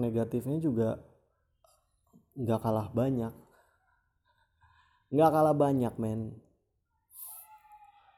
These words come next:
Dari share live location WhatsApp aja, kita udah bisa tahu kalau itu tuh bikin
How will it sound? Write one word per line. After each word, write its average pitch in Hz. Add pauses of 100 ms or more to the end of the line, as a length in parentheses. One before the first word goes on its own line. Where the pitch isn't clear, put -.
(920)
Dari 127
share 135
live 131
location 131
WhatsApp 127
aja, 147 (800)
kita 160 (400)
udah 123
bisa 117
tahu 117 (320)
kalau 123 (640)
itu 131
tuh 151
bikin 127